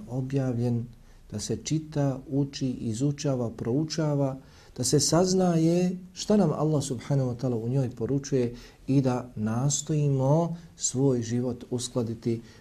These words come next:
po tim Allahovim subhanahu wa ta'ala naredbama, zabranama, savjetima, smjernicama. Upravo iz tog razloga u ovom našem serijalu na takav način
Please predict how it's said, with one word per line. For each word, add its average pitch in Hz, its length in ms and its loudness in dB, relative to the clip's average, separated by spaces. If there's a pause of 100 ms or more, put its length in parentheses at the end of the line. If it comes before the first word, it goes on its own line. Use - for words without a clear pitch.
po 104 120 -4
tim 156 420 4 (240)
Allahovim 120 460 0
subhanahu 113 520 -6
wa 107 60 -6
ta'ala 107 240 -6
naredbama, 110 640 -4
zabranama, 107 640 -4
savjetima, 107 760 -4 (440)
smjernicama. 101 1080 -2 (800)
Upravo 143 680 2 (840)
iz - 180 -6
tog 160 300 6
razloga 131 680 0 (400)
u 113 80 0
ovom 135 260 2
našem 117 360 -4
serijalu 107 680 -2 (540)
na 110 100 -4
takav 165 540 0
način 135 800 2